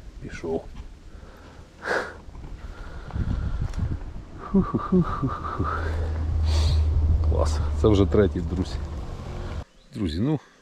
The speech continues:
Ви все бачили самі. Третій коробчик є, вісімсот десять грам. Малиш відпущений знов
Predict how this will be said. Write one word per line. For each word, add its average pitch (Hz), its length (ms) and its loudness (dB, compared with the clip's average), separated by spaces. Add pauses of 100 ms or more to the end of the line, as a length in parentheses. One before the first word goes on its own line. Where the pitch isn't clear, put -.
(120)
Ви 107 120 -2
все 117 220 -4
бачили 107 360 0
самі. 107 320 -4 (320)
Третій 87 300 -2
коробчик 85 500 -2
є, 98 160 0
вісімсот 80 480 -4
десять 80 280 -8
грам. 90 280 -4 (200)
Малиш 98 460 -2
відпущений 90 560 -4
знов 87 320 0